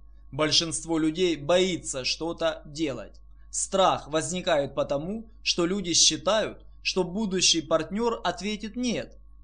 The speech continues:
И это называется «боязнь быть отвергнутым». Хороший пример боязни —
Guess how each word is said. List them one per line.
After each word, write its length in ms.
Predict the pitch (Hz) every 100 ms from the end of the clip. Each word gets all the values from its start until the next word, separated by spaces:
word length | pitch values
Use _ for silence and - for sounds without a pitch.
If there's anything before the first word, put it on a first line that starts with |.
| -
И 80 | 143
это 300 | 175 190 202
называется 680 | 208 202 202 196 196 - 185
«боязнь 720 | 175 151 139 143 135 147 143
быть 400 | 139 131 139 127 -
отвергнутым». 840 | 143 139 170 160 120 117 - - - - - -
Хороший 460 | - 156 156 147 151
пример 360 | 147 160 175 151
боязни — 680 | 165 202 143 120 - 104